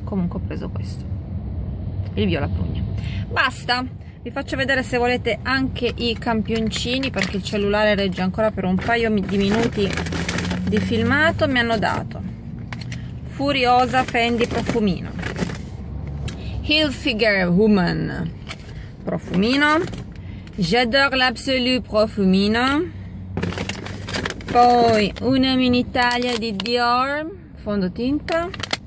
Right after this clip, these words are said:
dai che mi finiscono i minuti, e poi Clarins, delle robine per il viso, eh, una crema viso, un anti-age,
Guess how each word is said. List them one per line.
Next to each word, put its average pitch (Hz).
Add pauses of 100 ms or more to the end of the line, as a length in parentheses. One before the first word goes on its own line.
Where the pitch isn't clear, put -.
(500)
dai 214
che 214
mi 196
finiscono 202
i 196
minuti, 247 (1080)
e 285
poi 320 (440)
Clarins, 285
delle 233
robine 214
per 233
il 254
viso, 466 (600)
eh, 160
una 170
crema 196
viso, 494 (1200)
un 285 (280)
anti-age, 214